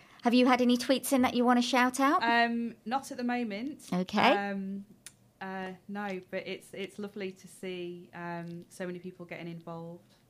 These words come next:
Speaker 1: Mm, absolutely. Any l-, last parting words, Liz?
Speaker 2: Um, just look after yourself. Talk, talk
Speaker 1: Mm-hmm.
Speaker 2: about everything. Um,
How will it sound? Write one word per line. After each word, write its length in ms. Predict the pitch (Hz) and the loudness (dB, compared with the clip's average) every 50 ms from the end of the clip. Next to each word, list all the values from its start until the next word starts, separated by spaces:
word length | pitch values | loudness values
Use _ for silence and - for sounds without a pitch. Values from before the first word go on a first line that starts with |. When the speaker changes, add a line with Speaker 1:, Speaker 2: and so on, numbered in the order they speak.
| _ _ _ _ - | _ _ _ _ 2
Speaker 1:
Mm, 400 | 202 202 208 202 196 185 180 190 - - - | 4 6 6 6 6 4 2 0 -4 -8 -4
absolutely. 480 | - 208 - - - - 185 180 - - - - - - - - - | -4 -4 -4 -4 -6 -4 -4 -4 -4 -6 -8 -12 -18 -18 -18 -2 4
Any 280 | - 277 285 285 277 277 | 6 8 8 8 8 6
l-, 100 | 269 - - _ _ - | 6 2 -4 _ _ 4
last 240 | 269 277 269 262 - | 4 4 4 2 0
parting 320 | - 262 269 269 262 254 | -4 -6 -2 0 0 2
words, 260 | 269 285 302 - - | 2 2 0 -2 -2
Liz? 280 | 202 165 151 160 - - - _ _ _ _ _ _ _ _ _ _ _ _ _ _ _ _ - - - - | 0 0 0 -2 -4 -8 -14 _ _ _ _ _ _ _ _ _ _ _ _ _ _ _ _ -20 -20 -2 2
Speaker 2:
Um, 580 | 302 330 339 349 370 370 381 381 381 359 339 349 - - - _ _ | 4 4 6 4 4 2 -2 -4 -6 -6 -8 -10 -12 -16 -20 _ _
just 580 | - 349 370 370 339 - - - - - - - - | -4 -2 -2 -2 -4 -8 -14 -18 -16 -16 -16 -10 -6
look 200 | 240 254 262 - | -4 -4 0 2
after 300 | 277 247 247 247 - - | 2 0 0 -2 -6 -6
yourself. 540 | 269 254 247 247 - 233 220 226 233 247 247 - - - - - _ _ _ | -4 -4 -4 -2 -2 0 0 0 -2 -4 -6 -10 -18 -20 -20 -20 _ _ _
Talk, 600 | - - - 226 226 240 269 262 - - - - - _ _ _ _ _ _ _ _ _ _ | -8 -4 -2 0 0 0 -2 -4 -6 -10 -16 -18 -18 _ _ _ _ _ _ _ _ _ _
talk 180 | - - 220 220 | -2 0 2 2
Speaker 1:
Mm-hmm. 120 | 226 220 240 | 2 2 2
Speaker 2:
about 280 | 233 226 214 208 - | 0 -2 -4 -4 -4
everything. 580 | - 202 196 220 220 226 240 240 240 247 247 247 - - _ _ - | -4 -6 -6 -8 -10 -8 -8 -8 -8 -8 -10 -14 -18 -20 _ _ -6
Um, 680 | 196 190 190 190 185 185 185 185 185 185 185 190 190 | -4 -2 -2 -2 -2 -4 -4 -6 -8 -8 -10 -10 -12